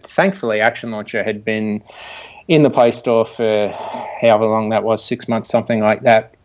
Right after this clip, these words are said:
And I was confident. I, I had enough evidence that if I focused on it full time, I could at least match the, the salary that I,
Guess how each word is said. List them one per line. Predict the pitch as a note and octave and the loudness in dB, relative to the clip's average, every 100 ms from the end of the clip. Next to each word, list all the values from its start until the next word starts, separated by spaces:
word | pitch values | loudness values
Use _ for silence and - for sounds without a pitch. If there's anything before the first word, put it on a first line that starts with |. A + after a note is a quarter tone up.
| _ _ _ _ _ - | _ _ _ _ _ 0
And | C3 A#2+ A#2 - | 2 4 2 2
I | B2+ | 2
was | A2 | 2
confident. | - - G#3+ - G#2 F#2 - | 0 0 0 0 -2 -4 0
I, | A#2+ A2 | 2 4
I | A#2+ | 4
had | B2+ E3+ | 4 2
enough | D3 A2+ - C3 | 2 -2 -4 -4
evidence | A#2+ G2+ F2+ - - - - _ - | -4 -6 -12 -16 -18 -20 -20 _ -6
that | G#2+ - | -6 -2
if | C3+ - - | -2 -2 -6
I | B2 A#2 A2+ | 0 4 4
focused | A2 - A#2 A2+ - | 2 2 2 2 -4
on | A2+ G#2+ | -6 -6
it | - | -4
full | D3 D3+ | 0 0
time, | C3 A2 G#2+ G#2+ - _ - | 0 -4 -4 -6 -12 _ -4
I | G#2+ | -4
could | - G#2 | -2 -4
at | A2 | -2
least | A2 G#2 - | -2 -2 -2
match | G#2+ F#2+ - - | -2 -2 -8 -8
the, | G#2+ G2+ G2+ G#2 - | -4 -2 -2 -2 -4
the | |
salary | A2 A2+ A2 G#2 G2+ | 2 4 6 4 4
that | G2+ | 2
I, | G#2 G#2 | 2 0